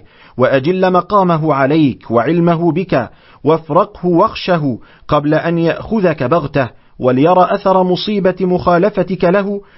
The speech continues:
ليعلم ما قد بلغ منك خلافه،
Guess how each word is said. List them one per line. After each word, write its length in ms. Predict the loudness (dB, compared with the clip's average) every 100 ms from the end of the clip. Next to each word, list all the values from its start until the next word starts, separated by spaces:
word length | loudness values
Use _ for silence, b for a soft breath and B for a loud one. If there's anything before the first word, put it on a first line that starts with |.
| b
ليعلم 760 | -2 2 4 2 0 -2 0 0
ما 140 | 0
قد 260 | 0 -4 -2
بلغ 340 | 0 0 2
منك 260 | 2 0 -2
خلافه، 560 | 0 0 2 0 -4